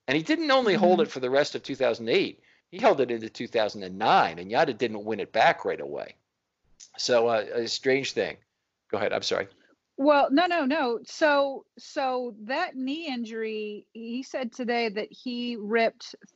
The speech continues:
Speaker 2: three of the four ligaments in his knee that required two surgeries to have repaired. And so what was crazy to him is that up to that point, he had never had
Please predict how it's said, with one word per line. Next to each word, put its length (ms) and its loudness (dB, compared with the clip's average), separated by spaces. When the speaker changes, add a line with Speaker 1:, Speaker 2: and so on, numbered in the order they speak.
Speaker 2:
three 640 -2
of 300 0
the 100 -2
four 340 0
ligaments 600 -2
in 100 -4
his 180 -4
knee 360 -4
that 120 4
required 600 2
two 280 -4
surgeries 680 -4
to 120 2
have 220 2
repaired. 640 -4
And 200 2
so 220 2
what 200 0
was 340 0
crazy 500 -2
to 120 2
him 680 -2
is 200 2
that 160 2
up 140 0
to 100 -6
that 240 0
point, 240 -4
he 80 -4
had 120 -4
never 300 -2
had 480 0